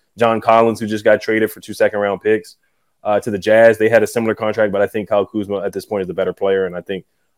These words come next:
uh, down the line, if, if they do move on from him this year or next year, I think you can definitely get more value than what John Collins got for the Hawks.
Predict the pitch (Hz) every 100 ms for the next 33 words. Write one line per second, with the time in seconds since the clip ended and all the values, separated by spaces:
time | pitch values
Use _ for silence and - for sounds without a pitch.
0 | - 101 104 101 101 101 101 110 101 104
1 | 104 98 107 123 120 120 110 113 117 113
2 | 113 113 110 _ _ _ - 110 - 110
3 | 104 104 110 101 95 101 92 92 92 92
4 | 92 92 90 90 87 85 87 85 _ _
5 | - 101 92 95 87 95 90 87 85 -
6 | - - _